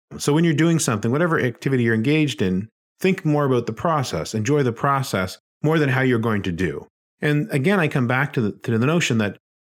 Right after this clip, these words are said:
for many people, the outcome, winning or losing, is how they see themselves and how they generalize to themselves. You know, if their team does well, they really feel good about themselves. But if their team does poorly,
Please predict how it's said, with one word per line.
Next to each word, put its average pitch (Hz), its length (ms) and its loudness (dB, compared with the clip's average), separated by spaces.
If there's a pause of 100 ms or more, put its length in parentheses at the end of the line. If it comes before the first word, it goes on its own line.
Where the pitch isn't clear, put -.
(180)
for 151 140 0
many 196 260 4
people, 127 300 0
the 113 160 0
outcome, 120 440 -2 (300)
winning 131 240 4
or 117 100 4
losing, 117 460 2 (200)
is 135 160 0
how 156 140 0
they 147 120 0
see 151 160 0
themselves 135 800 -4 (480)
and 117 120 0
how 151 140 0
they 147 120 2
generalize 131 500 0
to - 80 -4
themselves. 73 480 -4
You 104 60 -2
know, 95 100 0
if 113 100 -2
their 117 100 0
team 139 320 0
does 110 220 2
well, 92 400 0 (440)
they 123 120 2
really 127 260 2
feel 113 340 0
good 151 180 0
about 90 240 -4
themselves. 76 420 -8
But 127 140 0
if - 80 -2
their 117 80 0
team 127 260 0
does 104 180 2
poorly, 147 460 0